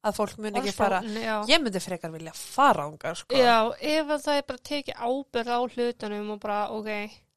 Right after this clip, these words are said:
Speaker 2: þú veist, þetta gerðist, nú erum við búin að endurbæta og gera og græja.
Speaker 1: Já,
Speaker 2: Og þetta
Speaker 1: meiri
Speaker 2: kemur
Speaker 1: öryggisgæsla
Speaker 2: Já.
Speaker 1: og eitthvað, af því að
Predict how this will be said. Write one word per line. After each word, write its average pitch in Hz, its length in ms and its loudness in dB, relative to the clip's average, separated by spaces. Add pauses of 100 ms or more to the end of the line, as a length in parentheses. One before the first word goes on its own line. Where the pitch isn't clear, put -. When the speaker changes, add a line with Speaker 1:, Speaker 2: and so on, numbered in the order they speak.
Speaker 2:
þú 220 160 -12
veist, 208 140 -12
þetta 254 220 -4
gerðist, 220 600 -8
nú 233 320 -6
erum 226 280 -6
við 220 220 -6
búin 214 260 -8
að - 60 -14
endurbæta 214 560 -8 (160)
og 220 400 -8
gera 220 240 -8
og 208 80 -12
græja. 208 400 -10 (160)
Speaker 1:
Já, 208 220 2
Speaker 2:
Og 226 80 4
þetta 214 40 -6
Speaker 1:
meiri 208 220 2
Speaker 2:
kemur 202 160 2
Speaker 1:
öryggisgæsla 202 580 -2
Speaker 2:
Já. 214 200 4
Speaker 1:
og 190 100 0
eitthvað, 196 220 -2
af 202 80 -6
því 220 80 -2
að 202 120 0